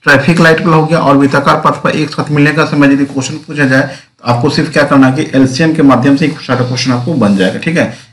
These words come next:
ये main तीन topic है, इस तीन topic को देखते हैं तो आपका एलसीएम से जो भी related question होगा इस type का सारा question बन जाएगा।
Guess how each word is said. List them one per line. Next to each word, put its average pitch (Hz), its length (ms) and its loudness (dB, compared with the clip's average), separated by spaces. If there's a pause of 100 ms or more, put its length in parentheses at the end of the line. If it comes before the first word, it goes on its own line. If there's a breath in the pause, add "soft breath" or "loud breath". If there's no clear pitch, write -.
ये 147 80 4
main 147 320 4
तीन 143 240 0
topic 156 300 0
है, 170 140 0
इस - 140 -6
तीन 143 140 -4
topic 135 280 -4
को 143 60 0
देखते 135 320 -2
हैं 170 220 -2
तो 139 140 -2
आपका - 440 -2
एलसीएम 127 420 -2
से 175 160 -4
जो 139 180 0
भी 175 140 2
related 139 380 0
question 131 340 -2
होगा 123 160 2
इस - 140 0
type 120 160 0
का 147 80 -2 (420 loud breath)
सारा 135 160 2
question 123 320 0
बन 107 140 4
जाएगा। 98 240 0